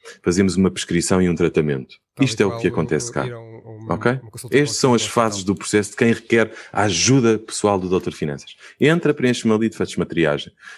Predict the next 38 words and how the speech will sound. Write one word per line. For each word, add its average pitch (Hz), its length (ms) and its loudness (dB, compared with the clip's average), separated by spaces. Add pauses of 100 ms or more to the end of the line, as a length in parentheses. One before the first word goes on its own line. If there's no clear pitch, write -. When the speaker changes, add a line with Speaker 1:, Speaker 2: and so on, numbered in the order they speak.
(100)
Speaker 1:
Depois 147 300 2
fazemos 110 320 0
um 101 60 0
check-up. 80 440 -2 (220)
E 98 40 -2
o 95 40 -8
que 113 80 2
é - 20 2
que - 100 -4
nós 104 140 0
fazemos 95 300 0
com - 80 -6
o - 20 -8
check-up? 78 360 0
Vamos 90 240 0
ao 104 100 4
médico, 135 400 2 (360)
vamos 90 260 -2
o 80 60 -4
raio-x, 85 560 0
ou 80 80 2
levamos 80 240 -2
as 82 140 0
análises, 80 380 0
não 80 100 -2
é? 92 40 -4 (180)
Speaker 2:
<laughs> - 240 -20
Speaker 1:
Aquilo 107 200 0
vamos 95 260 2
o 98 100 2
I 98 100 4
R 98 260 2
S 110 200 0
e - 20 2
o 107 40 0
Banco 110 120 2
de 107 60 -10
Portugal. 87 480 0